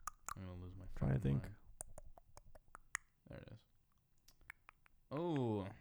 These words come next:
Speaker 1: there was this one.
Speaker 2: Oh my God, she, he's got, like, a fucking case. <laughs> He's got <laughs> Damn.
Speaker 1: <laughs>
Speaker 2: Are those the, like, all girls you've
Speaker 1: Yeah.
Speaker 2: smashed?
Speaker 1: Yeah.
Speaker 2: And what number is that? Fifteen was at the top?
Speaker 1: Hey, hey, hey, hey, what the fuck,
Speaker 2: That's your
Speaker 1: man?
Speaker 2: number, dude?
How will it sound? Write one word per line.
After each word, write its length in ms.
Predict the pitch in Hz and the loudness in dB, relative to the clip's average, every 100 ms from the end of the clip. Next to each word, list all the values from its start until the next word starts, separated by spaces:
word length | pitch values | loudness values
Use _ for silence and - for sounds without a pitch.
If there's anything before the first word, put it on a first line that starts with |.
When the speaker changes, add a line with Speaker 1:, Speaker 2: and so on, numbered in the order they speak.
| - | -8
Speaker 1:
there 140 | 101 139 | -2 -2
was 140 | 117 | -2
this 300 | 107 117 135 - | -2 -2 -4 -6
one. 120 | 104 101 107 113 | -8 -8 -6 -6
Speaker 2:
Oh 120 | 117 127 131 | -6 -4 2
my 60 | 135 | 8
God, 140 | 123 - | 10 10
she, 120 | 127 | 8
he's 220 | - 131 | 8 8
got, 160 | 139 135 | 8 8
like, 100 | 131 | 8
a 80 | 127 | 8
fucking 460 | - 120 120 107 - - - - | 8 10 10 10 4 -10 -14 12
case. 440 | - 147 117 - - - | 12 12 12 10 4 -4
<laughs> 120 | - | 12
He's 340 | 226 240 - - | 12 12 12 12
got 140 | 135 131 - - - - - | 12 12 12 12 8 0 -4
<laughs> 640 | - - - 170 - - | -6 -4 -2 -2 -2 12
Damn. 540 | 175 208 208 147 123 120 101 123 110 | 12 12 12 12 12 10 8 8 6
Speaker 1:
<laughs> 300 | 117 - 135 | 0 2 10
Speaker 2:
Are 80 | |
those 200 | 151 190 175 | 12 12 12
the, 100 | 190 | 12
like, 300 | 156 131 - - - - - - - | 12 12 0 -12 -20 -20 -20 2 12
all 200 | 139 135 | 12 12
girls 260 | 147 143 | 12 12
you've 320 | 135 127 117 - _ _ - | 12 10 6 -8 _ _ 0
Speaker 1:
Yeah. 200 | 101 85 - | 0 0 -4
Speaker 2:
smashed? 580 | - 143 135 208 190 - | 8 12 12 12 8 2
Speaker 1:
Yeah. 120 | 104 90 - _ _ - - | -4 -4 -8 _ _ -20 0
Speaker 2:
And 100 | 151 | 12
what 140 | 170 214 | 12 12
number 180 | 196 226 | 12 12
is 60 | |
that? 100 | 214 | 12
Fifteen 440 | - 190 185 214 220 | 12 12 12 12 12
was 100 | 214 | 10
at 60 | |
the 80 | 190 | 10
top? 180 | 208 240 - - | 10 8 -8 -8
Speaker 1:
Hey, 240 | 113 98 98 | -4 -4 0
hey, 200 | 120 104 | 2 2
hey, 340 | 110 127 95 | 4 2 2
hey, 200 | 117 131 | 2 2
what 180 | 101 117 | 2 0
the 60 | - | -2
fuck, 240 | - 143 | 4 12
Speaker 2:
That's 140 | 175 247 | 12 12
your 80 | 240 | 12
Speaker 1:
man? 60 | |
Speaker 2:
number, 280 | 139 160 214 | 12 12 12
dude? 360 | 220 302 294 | 12 12 10